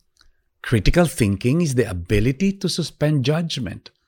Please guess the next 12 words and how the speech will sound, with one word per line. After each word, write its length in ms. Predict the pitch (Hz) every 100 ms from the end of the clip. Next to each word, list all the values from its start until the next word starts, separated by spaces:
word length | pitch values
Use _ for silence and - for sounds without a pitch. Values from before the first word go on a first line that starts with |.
| _ _ _ _
or 220 | 113 139
conclusion, 800 | 160 240 226 214 135 - 78 69 - _ _ _ _ _ _ _ -
to 100 | 123
give 240 | 120 101
more 360 | 117 110 147 185
time 600 | - - 147 175 139 147 - - -
to 100 | 123
the 160 | 98 90
generation 720 | 90 110 123 151 160 147 151
of 80 | 123
more 460 | 117 120 135 131 - _ _
information, 1200 | 131 127 123 - 113 104 123 147 - 127 110 107